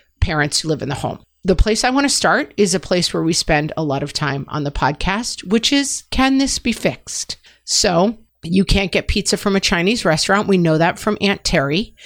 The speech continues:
So I think it's very important to realize in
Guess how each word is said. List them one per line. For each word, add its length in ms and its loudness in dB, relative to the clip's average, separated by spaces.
So 680 2
I 120 0
think 240 -2
it's 140 -4
very 540 2
important 1080 0
to 1080 4
realize 1200 2
in 160 0